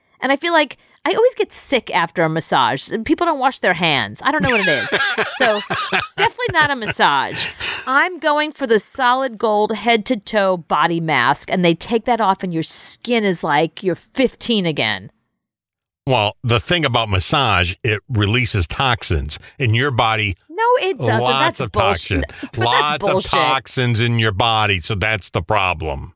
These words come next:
Speaker 1: Okay, Gwyneth Paltrow, there's no such thing as toxins.
Speaker 2: It's in
Speaker 1: Talk
Speaker 2: your
Speaker 1: to a
Speaker 2: body.
Speaker 1: doctor.
Speaker 2: It's, it's
Speaker 1: Oh,
Speaker 2: toxins.
Speaker 1: for fuck's sake. It's not, it's not a thing. That's not true. That is something that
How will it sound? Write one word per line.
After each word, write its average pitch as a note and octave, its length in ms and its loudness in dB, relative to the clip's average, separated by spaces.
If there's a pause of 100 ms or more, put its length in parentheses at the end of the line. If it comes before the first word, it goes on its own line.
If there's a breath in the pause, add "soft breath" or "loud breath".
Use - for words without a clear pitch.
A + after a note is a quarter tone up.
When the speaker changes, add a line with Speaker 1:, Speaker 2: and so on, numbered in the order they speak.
(160)
Speaker 1:
Okay, F4 400 0
Gwyneth B3+ 320 -2
Paltrow, G#3 520 0
there's A#3 140 0
no D4+ 120 2
such D4+ 240 -2
thing C#4+ 180 0
as B3+ 120 2
toxins. C#3+ 800 -2
Speaker 2:
It's C3 200 2
in B3+ 60 0
Speaker 1:
Talk C4+ 80 4
Speaker 2:
your D3 80 0
Speaker 1:
to D#4 100 -6
a - 20 -6
Speaker 2:
body. A3+ 420 0
Speaker 1:
doctor. C3+ 340 -2
Speaker 2:
It's, G#2+ 180 -2
it's A2 100 -2
Speaker 1:
Oh, - 60 -8
Speaker 2:
toxins. F3 480 0
Speaker 1:
for E3 160 2
fuck's D#2+ 100 -4
sake. D3 320 0 (1400 loud breath)
It's - 120 -20
not, F3+ 280 -4
it's - 140 -6
not F3+ 140 2
a D#3 40 4
thing. D3 340 -4
That's D3 200 -2
not D#3 200 0
true. C#3 320 2
That C#3+ 160 2
is E3 160 0
something F#3 380 0
that E3+ 180 2